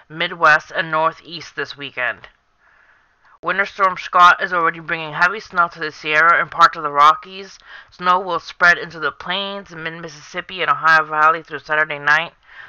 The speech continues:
Sunday, a swath of heavy snow will spread into the Northeast. Winter storm watches are in effect from the Appalachians to Maine.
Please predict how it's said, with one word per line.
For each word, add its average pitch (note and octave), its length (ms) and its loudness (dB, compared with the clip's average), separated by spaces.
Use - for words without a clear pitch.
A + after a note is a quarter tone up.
Sunday, F#3 400 2
a E3 100 4
swath E3+ 400 4
of D#3+ 80 -2
heavy E3+ 260 0
snow E3+ 360 0
will D#3 180 -4
spread E3 360 2
into D#3 240 -10
the D3 120 -2
Northeast. D#3 800 -2
Winter F#3+ 240 -4
storm F3+ 380 0
watches D#3+ 420 2
are D3+ 180 4
in D3+ 80 0
effect E3 380 0
from D#3 200 -8
the C3 100 0
Appalachians D#3+ 960 -4
to D#3 160 -12
Maine. C#3+ 500 -10